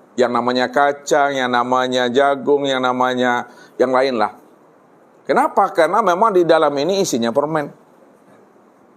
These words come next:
Apa maksud Ustadz ini? Kalau Allah cuma yang wujud, Allah cuma yang ada, Allah cuma satu-satunya.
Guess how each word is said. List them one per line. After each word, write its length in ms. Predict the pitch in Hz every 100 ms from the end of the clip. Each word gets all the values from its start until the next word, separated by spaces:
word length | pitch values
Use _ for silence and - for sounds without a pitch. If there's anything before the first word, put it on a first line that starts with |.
| _ _ _ _ _ _ _ _ _ _ _ _ _ _ _ _ _ _
Apa 300 | - 180 156
maksud 480 | 123 117 - - 127
Ustadz 400 | 143 - 165 185
ini? 280 | 190 - - - _ - _ _ _ _
Kalau 240 | 151 180
Allah 460 | 170 180 339 339 285
cuma 240 | 226 214 185
yang 240 | 202 202
wujud, 360 | 247 - 214 220 - - - _ - - - -
Allah 300 | 185 294 320
cuma 320 | 247 214 208
yang 160 | 202 214
ada, 320 | 220 277 240
Allah 320 | - 311 330
cuma 220 | 247 214 -
satu-satunya. 840 | 220 214 214 - 311 359 294